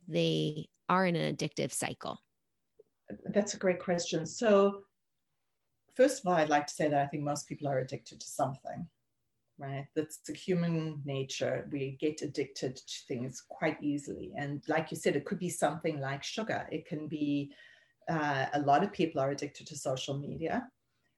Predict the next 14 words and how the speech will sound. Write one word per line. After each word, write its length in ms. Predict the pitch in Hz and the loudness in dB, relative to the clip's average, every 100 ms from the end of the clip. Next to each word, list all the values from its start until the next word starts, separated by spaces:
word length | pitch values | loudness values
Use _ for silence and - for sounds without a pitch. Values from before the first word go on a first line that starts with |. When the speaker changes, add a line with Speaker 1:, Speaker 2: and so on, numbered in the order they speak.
| _ _ _ _ _ _ - | _ _ _ _ _ _ 0
Speaker 2:
I 100 | 185 | 6
love 340 | 185 220 262 | 8 8 6
the 80 | 311 | 4
definition 640 | 220 202 202 170 165 - | 6 4 4 0 0 0
of 80 | 175 | 0
addiction 480 | 156 156 160 - 156 | 0 -2 -4 -4 -4
as 280 | 139 139 - _ | -4 -6 -12 _
continued 640 | - 165 - 190 190 180 147 | -6 -4 -2 0 2 0 2
use 320 | 143 143 - | 2 2 -4
despite 540 | - - - 135 - - | -8 -8 -2 -2 -2 -2
adverse 420 | 135 139 - - | -2 0 -2 -2
consequences. 1200 | - - - - - - - - - - - - _ - | -6 -6 -4 -8 -8 -10 -10 -10 -10 -8 -12 -14 _ -8
Speaker 1:
Hmm. 340 | 175 170 165 151 | -4 -2 -2 -4
Speaker 2:
So 600 | 147 160 165 156 156 | -4 -2 4 6 4